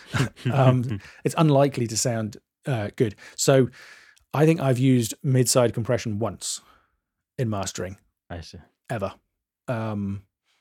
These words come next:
Speaker 1: so
Speaker 2: What,
Speaker 1: yeah,
Speaker 2: what,
Speaker 1: that
Speaker 2: what was it, what, what did you use it for?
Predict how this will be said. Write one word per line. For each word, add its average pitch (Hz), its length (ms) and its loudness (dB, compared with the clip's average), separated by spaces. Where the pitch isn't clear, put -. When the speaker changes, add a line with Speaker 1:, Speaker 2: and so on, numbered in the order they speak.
Speaker 1:
so 139 120 0
Speaker 2:
What, 117 60 0
Speaker 1:
yeah, 92 120 -6
Speaker 2:
what, 113 180 2
Speaker 1:
that 127 80 -2
Speaker 2:
what 113 60 2
was 110 100 0
it, 104 80 -6
what, 123 100 -2
what 123 140 0
did 110 100 -2
you 110 100 0
use 104 140 0
it 101 100 -6
for? 101 300 -2